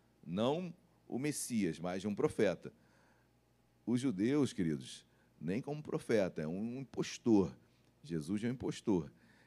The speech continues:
Então, é, é muito mais complicado essa seara quando a gente fala em relação à leitura que os judeus faz sobre,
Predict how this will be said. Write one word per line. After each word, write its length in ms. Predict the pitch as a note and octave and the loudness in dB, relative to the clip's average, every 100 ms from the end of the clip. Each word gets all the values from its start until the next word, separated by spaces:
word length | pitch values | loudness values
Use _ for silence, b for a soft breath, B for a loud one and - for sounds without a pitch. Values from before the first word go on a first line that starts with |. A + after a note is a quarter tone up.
| - | -10
Então, 520 | D#2+ - G2+ C3 C3 - B B _ | -8 2 4 6 4 0 B B _
é, 760 | - F#2 F#2 E2+ D#2+ C#2+ B1 G1+ - _ _ _ _ _ _ - | 0 2 2 2 0 -4 -6 -10 -18 _ _ _ _ _ _ -8
é 100 | E2+ | -2
muito 320 | F2+ A#2 A#2 | 4 4 4
mais 160 | B2+ - | 0 2
complicado 800 | C3 A#2+ A2 G#2 G2+ G#2 G#2 B B B B - | -2 0 2 6 8 8 6 B B B B 0
essa 260 | F2 F#2+ | 0 0
seara 500 | F2 G#2+ F#2 F#2+ F#2+ | 2 6 8 8 6
quando 140 | G2 G2 | 4 0
a 20 | |
gente 140 | F2+ | -2
fala 340 | - F2+ F#2+ F#2+ | 2 6 6 4
em 40 | |
relação 640 | G2+ F#2+ E2+ - F#2+ G2+ b b b - | 2 0 0 0 0 0 b b b -2
à 120 | F2+ | 2
leitura 500 | F#2 E2 F2+ F#2+ F#2 | 2 2 4 4 4
que 360 | F#2 F#2 F2 - - _ | 2 2 2 0 -8 _
os 120 | - D#2+ | -6 -2
judeus 280 | E2 F2+ | 2 0
faz 360 | - E2+ F2 F#2 | 2 2 2 2
sobre, 420 | - F2+ F#2+ F2+ | 2 4 6 4